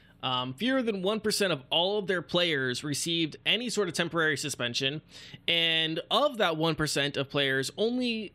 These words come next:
one-third, thirty-three percent of them got a second suspension. So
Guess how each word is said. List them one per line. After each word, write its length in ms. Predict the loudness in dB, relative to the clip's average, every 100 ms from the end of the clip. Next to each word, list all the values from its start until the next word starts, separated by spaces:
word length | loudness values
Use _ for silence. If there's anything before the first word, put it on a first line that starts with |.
| -14
one-third, 800 | -4 -2 0 0 0 2 -2 0
thirty-three 460 | 0 0 -2 -2 -2
percent 640 | -2 0 2 0 -4 -10 -16 -10 -4
of 160 | 0
them 220 | 2 0 -2 -2
got 260 | 0 0
a 60 | -2
second 680 | -2 -4 0 0 0 -4 -6
suspension. 720 | -6 -2 -2 -4 -8 -10 -12 -20 -20 -20 -20 -20 -8
So 640 | 0 2 4 2 2 0